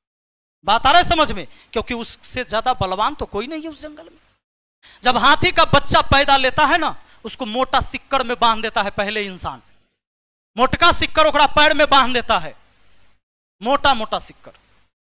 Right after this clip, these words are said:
और गर्दन में लगा देता है। बच्चा में उसको ज्ञान नहीं रहता है, उसको तोड़ने की कोशिश करता है, उसको लगता है कैसे खेले कूदे के ओकरा मन करता है, वो तोड़ने की कोशिश करता है, लेकिन सिक्कड़ रहता है उसके औकात से ज्यादा ताकतवर,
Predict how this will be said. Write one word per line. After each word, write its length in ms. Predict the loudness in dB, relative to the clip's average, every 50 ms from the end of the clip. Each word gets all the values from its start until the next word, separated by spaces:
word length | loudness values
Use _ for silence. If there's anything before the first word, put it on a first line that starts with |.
| _ _ _ -6
और 120 | -6 -2 0
गर्दन 280 | 0 0 0 0 -2
में 120 | -2 -2 -2
लगा 200 | 0 0 0 -2
देता 240 | -4 -6 -8 -8 -10
है। 160 | -10 -12 -16 _ _ _ _ _ _ _ _ _
बच्चा 300 | 0 2 2 2 2 2 2
में 120 | 2 0 0
उसको 260 | -2 -4 -6 -8 -8
ज्ञान 280 | -2 0 0 2 2 2
नहीं 200 | 0 0 0 2
रहता 260 | 0 0 0 0 -2
है, 180 | -4 -4 -8 -14 -18 _ _ _ _ -14
उसको 240 | -14 -10 -10 -12 -10
तोड़ने 320 | -6 -4 -4 -4 -4 -6
की 100 | -8 -10 -10
कोशिश 360 | -8 -8 -6 -6 -8 -10 -6
करता 240 | -6 -6 -4 -4 -6
है, 40 |
उसको 180 | -6 -6 -8 -6
लगता 240 | -6 -6 -4 -6 -6
है 60 | -8
कैसे 500 | -6 -8 -10 -8 -8 -6 -4 -4 -4 -4 -6 -10 -14 -20 -20 _ -14
खेले 240 | -10 -8 -4 -4 -4
कूदे 240 | -6 -6 -6 -8 -6 -6
के 100 | -6 -4
ओकरा 160 | -4 -2 0
मन 160 | 0 -2 -2 -2
करता 260 | -4 -6 -4 -4 -6
है, 140 | -8 -8 -12 _ _ -20 -20 _ _ _
वो 80 | -20 -18 -6 0
तोड़ने 300 | 2 2 4 4 2 0
की 100 | 0 -2 -2
कोशिश 360 | -2 -4 -4 -4 -6 -8 -6
करता 260 | -6 -6 -4 -4 -4
है, 80 | -4 -4
लेकिन 200 | -6 -8 -10 -10
सिक्कड़ 360 | -10 -10 -10 -8 _ -4 -4
रहता 260 | -2 -2 -2 -2 -2 -4
है 60 | -4
उसके 200 | -6 -6 -6 -6
औकात 380 | -6 -4 0 0 0 0 0
से 160 | -2 -8 -10 -4
ज्यादा 260 | -2 -2 0 0 -2
ताकतवर, 460 | -2 -4 -6 -8 -10 -14 -20 -20 -20